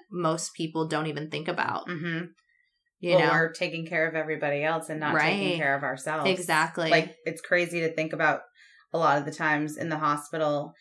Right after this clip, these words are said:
Speaker 2: There were times when I'm like, "I can't even remember the last time that I went to the doctors." And here I am
Speaker 1: Right.
Speaker 2: working in a hospital. <laughs>
Speaker 1: Right.
Speaker 2: You know?
Speaker 1: Right.
Speaker 2: Like, things like that of, yeah, just not prioritizing, you know, yourself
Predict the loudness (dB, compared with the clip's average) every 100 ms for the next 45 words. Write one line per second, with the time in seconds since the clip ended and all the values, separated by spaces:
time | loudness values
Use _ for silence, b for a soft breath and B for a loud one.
0 | b b _ 4 4 2 0 0 -4 -4
1 | -4 -4 -6 -6 -2 -2 -2 -4 -4 -4
2 | -4 -4 -6 -6 -6 -6 -6 -6 -6 -6
3 | -8 -10 -8 -8 -8 -10 -10 -16 -6 2
4 | 6 8 8 6 4 4 2 0 -2 -2
5 | 0 0 -2 -4 -2 0 4 6 8 8
6 | 10 10 10 12 12 12 8 4 4 4
7 | 6 10 12 10 2 -16 B B B B
8 | 4 4 6 4 4 8 8 10 6 2
9 | 2 2 0 -4 0 2 2 2 0 0
10 | -2 -2 -2 -2 -4 -6 -6 -10 -6 -4
11 | -4 -6 -4 2 2 2 -6